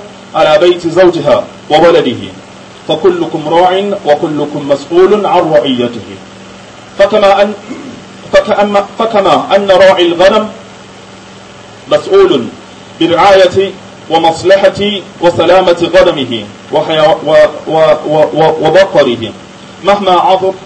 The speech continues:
مهما عظم عددهم، كذلك يجب على، على الأمير والإمام العاظم أن يهتم بمصلحة رعيته وصلاحهم وسيرهم على الخير والهدى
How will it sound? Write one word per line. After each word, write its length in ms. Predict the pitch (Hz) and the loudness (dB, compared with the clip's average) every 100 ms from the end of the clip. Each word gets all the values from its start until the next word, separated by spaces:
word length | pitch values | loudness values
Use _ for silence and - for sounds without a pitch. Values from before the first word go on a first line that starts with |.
| 175 | -2
مهما 280 | 202 190 | -2 0
عظم 420 | - 185 185 175 165 | -2 0 0 0 -2
عددهم، 640 | 185 185 185 185 202 202 - - - - - - - - - - - - - - - - - - - - | 0 0 0 0 -2 -4 -14 -20 -20 -20 -20 -20 -20 -20 -20 -20 -20 -20 -20 -20 -20 -20 -20 -20 -14 -2
كذلك 460 | 170 220 202 202 190 208 | 0 4 4 4 4 4
يجب 240 | 202 202 | 4 2
على، 340 | 170 180 175 165 - | 2 4 2 2 -2
على 160 | 185 196 | 0 2
الأمير 480 | 185 165 190 180 113 - - - | 2 -2 -2 -2 -2 -6 -18 -12
والإمام 500 | 151 156 160 175 185 | -6 -4 -2 0 2
العاظم 520 | 170 147 180 175 151 117 104 - - - - - | 2 2 2 2 0 -2 -8 -18 -20 -20 -8 -4
أن 80 | 180 | 0
يهتم 760 | 175 160 - 196 190 196 196 196 - - 175 | 0 0 0 0 2 2 2 0 -10 -8 -2
بمصلحة 840 | 170 170 - 190 185 175 185 185 - - - - | 0 0 -2 -2 0 -2 -4 -10 -12 -18 -20 -8
رعيته 720 | 170 160 156 147 139 123 107 98 - - - - - 135 | -2 -2 -2 -2 -4 -6 -10 -14 -16 -20 -20 -20 -12 -4
وصلاحهم 800 | 156 160 175 190 170 131 120 98 - - - - | -2 2 2 2 0 -6 -8 -10 -16 -20 -20 -8
وسيرهم 560 | 151 - 214 202 196 190 | -6 0 0 0 0 -2
على 200 | 185 180 | 0 0
الخير 340 | 170 196 185 175 | 0 2 2 2
والهدى 440 | 160 143 175 156 | 0 0 2 2